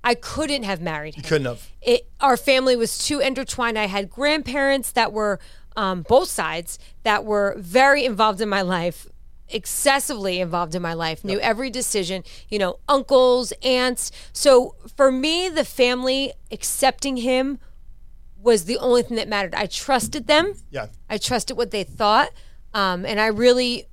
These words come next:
Speaker 1: I needed to know that they approved of him.
Speaker 2: Yeah, and, and it's not only that you were an only child, you were an only child of a single parent.
Speaker 1: Yeah.
Speaker 2: And so your relationship with your mother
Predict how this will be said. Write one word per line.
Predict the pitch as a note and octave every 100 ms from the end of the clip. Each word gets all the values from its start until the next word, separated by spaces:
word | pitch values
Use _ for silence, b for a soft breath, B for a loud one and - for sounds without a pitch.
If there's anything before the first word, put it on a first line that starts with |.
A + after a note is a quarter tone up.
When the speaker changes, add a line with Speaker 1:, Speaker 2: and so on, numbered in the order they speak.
| - - -
Speaker 1:
I | A3 B3
needed | A#3 A#3 A#3 A3 A3 - - - - - - - -
to | A3+
know | G#3+ G#3+ G#3+ G3+
that | G3 -
they | G3
approved | F#3 - - F3+ D#3
of | E3+ -
him. | D#3 E3 -
Speaker 2:
Yeah, | G#3 F3+ G#3
and, | G3+
and | G#3
it's | F#3 -
not | G3+ G3+
only | F#3+ F3+
that | E3 D3
you | D3+
were | D#3
an | C#3+
only | D3 C#3+ C#3
child, | D3+ C#3+ B2 A2+
you | B2
were | B2+
an | B2+ -
only | C3 C#3 C3+
child | - C3+ C3 A#2+ A#2+
of | B2
a | A2+
single | - B2+ A2+
parent. | - C3 G2+ - - - - -
Speaker 1:
Yeah. | G3+ A3 -
Speaker 2:
And | C#3+
so | -
your | D3 C#3+ F3
relationship | E3+ E3+ E3+ C#3 D3+
with | C3 A#2+
your | B2+
mother | D#3 E3+ C3 A#2+